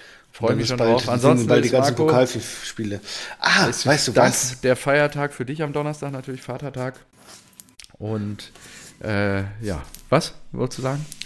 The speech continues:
Speaker 2: Ähm, was, was, was, was, wo war ich? Ähm, ach so, ja, im Sommer ist auch ganz geil. Äh, U einundzwanzig Europameisterschaft, wir sind Titelverteidiger.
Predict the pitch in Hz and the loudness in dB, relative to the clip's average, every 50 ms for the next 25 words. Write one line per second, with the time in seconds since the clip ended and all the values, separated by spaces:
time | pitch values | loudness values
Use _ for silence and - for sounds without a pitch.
0 | - - - - - - - - 113 117 113 110 110 107 104 104 101 101 95 92 | -16 -16 -20 -20 -20 -8 -2 0 2 4 4 4 4 2 0 -2 -2 -4 -6 -8
1 | 87 - - - - - - _ _ - _ _ _ - - - - - _ _ | -10 -12 -14 -16 -16 -18 -20 _ _ -20 _ _ _ -20 -20 -20 -20 -20 _ _
2 | _ _ _ _ _ _ _ _ _ _ _ _ _ _ _ _ _ - 110 104 | _ _ _ _ _ _ _ _ _ _ _ _ _ _ _ _ _ -4 -4 -2
3 | 101 - - - 98 92 - - 95 107 - - - - 104 101 - - 101 95 | 0 0 -2 -2 -2 -4 -4 -4 -4 -4 -4 -6 -6 -6 -6 -6 -6 -6 -8 -10
4 | 92 98 95 98 98 - - - - - - _ _ - - 101 98 98 98 98 | -8 -8 -8 -6 -6 -6 -8 -8 -10 -12 -18 _ _ -14 -12 -10 -10 -10 -10 -10
5 | 98 95 95 92 95 - - - 127 - 208 165 120 - - - - - - _ | -12 -12 -12 -12 -14 -14 -12 -6 0 2 4 4 2 0 -6 -14 -20 -20 -6 _
6 | 170 160 123 110 - 127 120 113 135 175 202 165 151 190 262 247 - - - _ | 0 0 0 0 -4 -4 0 2 2 4 4 4 2 2 -2 -6 -10 -16 -20 _
7 | _ _ _ _ _ _ _ _ _ _ _ - - 123 - - - 143 156 - | _ _ _ _ _ _ _ _ _ _ _ -8 -6 -6 -6 -6 -6 -8 -2 0
8 | - 151 123 - - - 104 92 98 117 139 202 202 - - - - - 117 110 | 0 2 2 0 -4 -6 -6 -4 -2 -2 -2 -2 -4 -6 -12 -18 -10 -4 -2 -2
9 | 120 120 143 175 180 - - 139 139 135 131 - 147 143 185 185 - 196 - - | 0 0 0 0 0 0 0 0 0 0 -2 0 0 0 0 -2 -4 -6 -4 -4
10 | 120 107 - 180 180 180 180 185 190 185 - 185 - - 214 208 - - 127 104 | -2 -2 -2 -2 -2 -2 -2 -4 -4 -4 -4 -2 -4 -4 -4 -8 -6 -6 -6 -4
11 | 120 120 - - - 143 - 196 - - 170 175 180 180 185 196 190 240 247 | -4 -6 -6 -6 -8 -8 -8 -8 -6 -6 -4 -2 -2 0 -2 -2 -4 -6 -10